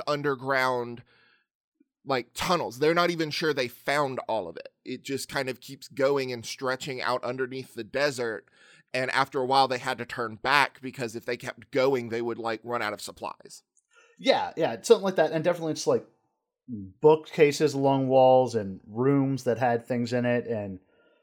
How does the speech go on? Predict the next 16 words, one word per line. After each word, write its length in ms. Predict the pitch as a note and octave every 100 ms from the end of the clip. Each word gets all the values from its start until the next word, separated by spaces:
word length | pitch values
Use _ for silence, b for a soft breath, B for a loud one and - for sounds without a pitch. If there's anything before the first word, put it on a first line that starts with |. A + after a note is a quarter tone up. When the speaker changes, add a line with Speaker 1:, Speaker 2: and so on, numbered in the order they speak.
| _
Speaker 2:
like, 160 | B2 A#2+
I'm 160 | B2+ C3
picturing, 640 | F#3+ F#3+ F#3 D#3+ C#3+ C3+ - _
I'm 120 | B2 A#2+
picturing 340 | E3 D#3+ C3+
just, 140 | -
like, 120 | B2 -
a 100 | A2+
central 600 | - - D#3+ - D#3+ C#3+
cavern 760 | C#3+ - B2 G#2 F#2 D#2+ E2 - _ _ _ _ _ _ _ -
that 200 | C3 A#2+
is, 140 | A#2+
like, 240 | A#2 F#2+ F2+ _ _ _ _ _ _ _ _ _ _ B2 A#2 _ _ A#2+
ground 640 | B2+ B2 C#3 D#3+ D#3+ C3+ _
to 120 | - B2
ceiling 760 | - D3 A2+ F#2+ F2 E2+ F2+